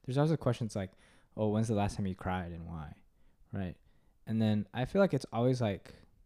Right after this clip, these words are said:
it's always, like, a little bit, like, hard to share. I guess it, it's, like, hard in general 'cause it's, like, being vulnerable, right? But I, I, I just feel like there's always, like, this aspect of shame to it whenever I share because it's, like,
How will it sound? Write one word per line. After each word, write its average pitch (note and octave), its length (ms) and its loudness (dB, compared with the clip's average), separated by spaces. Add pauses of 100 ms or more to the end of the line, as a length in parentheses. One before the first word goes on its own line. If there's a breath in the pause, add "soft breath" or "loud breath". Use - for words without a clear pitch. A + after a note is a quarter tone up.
it's - 120 -6
always, D3 220 2
like, A#2+ 120 -2
a A2 80 0
little G#2+ 240 0
bit, G#2 260 -2
like, E2+ 300 -14 (340)
hard G#2 540 -4 (400)
to A#2+ 120 -6
share. C3 480 -4 (200)
I D#3+ 60 -2
guess A3+ 200 0
it, - 200 2
it's, A2+ 200 -4
like, G2+ 140 -4
hard G2+ 220 -2
in F#2+ 120 -2
general F#2+ 400 -4
'cause - 140 -14
it's, - 100 -16
like, F2+ 160 -8 (280 soft breath)
being F#2+ 200 0
vulnerable, G2 680 -4
right? G#2 220 -6 (400 soft breath)
But - 100 -6 (300)
I, - 60 -14
I, - 40 -16 (100)
I A2+ 60 -6
just A#2+ 120 -4
feel D3+ 120 0
like B2+ 120 0
there's A#2 140 2
always, C3+ 220 4
like, A#2+ 140 0
this G#2 160 -4
aspect G#2+ 320 -6
of G2+ 100 -6
shame G2 360 -4
to B2+ 180 0
it B2+ 160 -4 (360 soft breath)
whenever G2 260 -2
I F#2 80 -2
share F#2 480 -8 (600)
because F#2 280 -2
it's, F2+ 160 -8
like, E2 220 -12